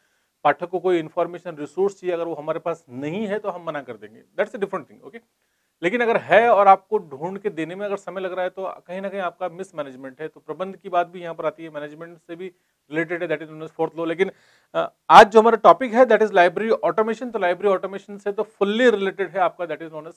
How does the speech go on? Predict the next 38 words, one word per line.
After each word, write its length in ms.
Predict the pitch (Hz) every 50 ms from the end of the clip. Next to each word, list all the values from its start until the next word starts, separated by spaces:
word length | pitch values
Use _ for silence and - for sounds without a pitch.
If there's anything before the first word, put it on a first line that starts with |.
| _ -
fourth 240 | 147 135 - _ 113
law, 180 | 110 110 123 135
यानी 140 | 135 143 147
कि 80 | 143
पाठक 320 | - - 135 - - 165 -
का 80 | 165
समय 240 | - _ 147 139 143
बचाना। 280 | 127 - 131 123 123 127
हम 160 | 139 156 -
automated 540 | 156 156 156 185 185 196 180 180 190 185 160
system 420 | _ - 165 - - 208 202 202 _ _ _ _ _ _ _ -
करना 240 | 156 160 175 208 214
चाह 160 | 208 202 196
रहे 120 | 190 196
हैं 60 | 185 185
अपनी 180 | 175 165 185
library 420 | 175 165 156 151 147 165 165 180 180
में 100 | 190 190
और 140 | 160 165
हम 100 | 175 180
लोग 140 | 190 185 -
करते 240 | 180 160 160 - 208
भी 100 | 202 208
हैं 80 | 208 202
आज 200 | 190 175 165 -
के 60 | 170
इस 60 | 170
दौर 200 | 156 151 160 160
में, 60 | 160 160
यानी 160 | 156 160 160
तकनीक 380 | 160 156 147 156 175 180 175
का 100 | - 180
बेहतर 420 | 165 143 135 147 139 143 - 196 185
से 160 | - - 175
बेहतर 280 | 156 151 147 151 175 156
प्रयोग 240 | - 170 160 -
करते 180 | - 147 143 156
हुए 120 | 170 208